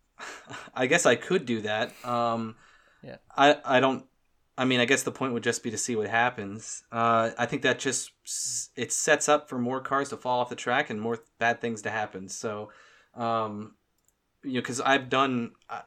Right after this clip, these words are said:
Speaker 1: with heats with not the nasmar, but with nascar diecast, and when you have more than three, and especially up to six, nine, it just becomes
Speaker 2: Mm-hmm.
Speaker 1: a, a complete mess.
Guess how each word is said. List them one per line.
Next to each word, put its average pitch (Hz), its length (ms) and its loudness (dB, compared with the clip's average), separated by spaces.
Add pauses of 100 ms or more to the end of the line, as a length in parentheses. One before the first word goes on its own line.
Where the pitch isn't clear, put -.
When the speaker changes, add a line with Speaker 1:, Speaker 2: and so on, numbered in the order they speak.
Speaker 1:
with 123 240 -6
heats 135 440 -4
with 123 440 -2
not 131 260 4
the 123 80 -2
nasmar, 123 520 4
but 110 100 -8
with 110 160 -8
nascar 117 440 2
diecast, 110 580 2
and 104 300 -10
when 110 140 -8
you 107 100 -10
have 117 240 -4
more 117 160 -2
than 107 220 -8
three, 110 520 -4 (540)
and 107 420 -4
especially 120 520 0
up 123 160 -2
to 131 100 -6
six, - 460 0 (120)
nine, 117 580 0 (300)
it 127 120 -6
just 139 200 2
becomes 123 720 0 (140)
Speaker 2:
Mm-hmm. 120 60 -4
Speaker 1:
a, 104 360 -4
a 98 200 -8 (300)
complete 117 560 -6
mess. 107 460 -6